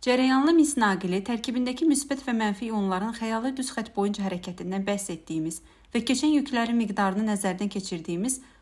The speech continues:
duz məhluluna baxdıq. İndi isə gəlin görək, müsbət cərəyanı necə təyin edirik? Ümumiyyətlə, müsbət cərəyan nədir? İcazə verin, bunu biraz yuxarı qaldırım.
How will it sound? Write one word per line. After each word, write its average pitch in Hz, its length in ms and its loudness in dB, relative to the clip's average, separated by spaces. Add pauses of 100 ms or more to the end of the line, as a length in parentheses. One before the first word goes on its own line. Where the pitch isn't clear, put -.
(120)
duz 294 100 0
məhluluna 196 560 2
baxdıq. - 400 -4 (460)
İndi 208 260 4
isə 190 240 -2
gəlin 175 320 0
görək, 208 240 -4 (300)
müsbət 330 340 -2
cərəyanı 233 480 2
necə 220 240 0
təyin 165 300 0
edirik? - 260 -12 (320)
Ümumiyyətlə, 285 480 6
müsbət 254 380 -2
cərəyan 190 340 0
nədir? 165 320 -4 (320)
İcazə 254 400 0
verin, 262 240 2
bunu 233 200 2
biraz 302 280 0
yuxarı 180 320 0
qaldırım. 165 400 -6